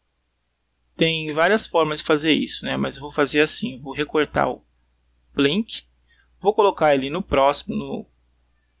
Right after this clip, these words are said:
sprite da frente, e vou voltar quando o Blink for verdadeiro.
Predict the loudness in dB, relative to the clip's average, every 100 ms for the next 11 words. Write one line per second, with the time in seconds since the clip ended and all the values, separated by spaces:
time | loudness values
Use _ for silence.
0 | _ -10 -6 0 0 0 -4 -4 -2 -4
1 | -4 -6 -10 -10 -12 -8 -4 -2 0 -2
2 | 0 0 0 -4 _ _ _ _ _ _
3 | -2 0 0 -2 -2 -4 -14 -6 -2 -2
4 | -2 -8 -12